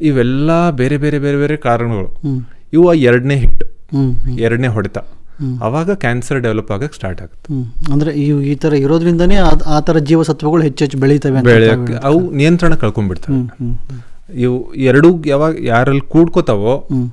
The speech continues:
Speaker 1: ಅವ್ರಲ್ಲಿ ಕ್ಯಾನ್ಸರ್ ಕಂಡು ಬರ್ತದೆ.
Speaker 2: ಹ್ಮ್. ಮತ್ತೆ ಲಕ್ಷಣಗಳ ಬಗ್ಗೆ ಮಾತಾಡೋದಾದ್ರೆ ಏನೇನು ಡಾಕ್ಟರ್ ಲಕ್ಷಣಗಳು ಇರ್ತವೆ?
Speaker 1: ಬೇರೆ ಬೇರೆ ಕ್ಯಾನ್ಸರ್‌ಗಳಿಗೆ ಬೇರೆ ಬೇರೆ ಲಕ್ಷಣಗಳು ಇರ್ತವೆ.
Speaker 2: ಹ್ಮ್.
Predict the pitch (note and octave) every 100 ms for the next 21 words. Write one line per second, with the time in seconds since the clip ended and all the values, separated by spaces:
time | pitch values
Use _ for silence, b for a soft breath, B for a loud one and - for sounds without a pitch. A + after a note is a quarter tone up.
0 | - C3 D#3 D3 C#3 G#2+ G2 E2+ - G2+
1 | - - G#2+ C3+ C3 C3+ D#3 D3 D3+ -
2 | G3+ F3 E3 C#3 C3+ C3 B2+ B2 A#2 A#2
3 | A#2 B2+ D3 D3 A#2+ G#2+ G#2+ A2 - -
4 | A2 - A2+ A2+ A2 - A2 D#3 F3+ E3+
5 | E3 D#3 C3 B2+ C3 B2+ C3+ E3+ A#2 A2
6 | G#2 G#2 G2 - G#2+ F#2+ A#2 - - G#2
7 | - B2+